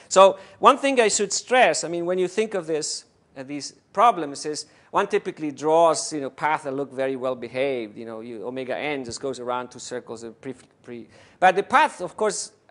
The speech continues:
could be completely crazy, right? You could go back a zillion times and then go zillion back,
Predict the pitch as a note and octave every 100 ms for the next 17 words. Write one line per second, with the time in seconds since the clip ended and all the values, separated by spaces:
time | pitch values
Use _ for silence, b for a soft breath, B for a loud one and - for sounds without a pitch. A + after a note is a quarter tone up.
0 | - F3+ F3 E3+ - _ _ F3 D#3+ G#3+
1 | B3+ F3 D3 F#3+ G3 C#3 D#2 F2 C#3+ -
2 | b b C#3+ D#3+ D#3+ C3+ - _ _ -
3 | - E3+ E3+ D#3+ C3+ F3+ G3 G#3 - -
4 | _ _ _ - C3+ D#3+ G#3 G3+ F3 F3
5 | F3 F3+ D#3 C#3 D3 C#3+ C3+ B2 F3 F#3+
6 | F3 F3 E3+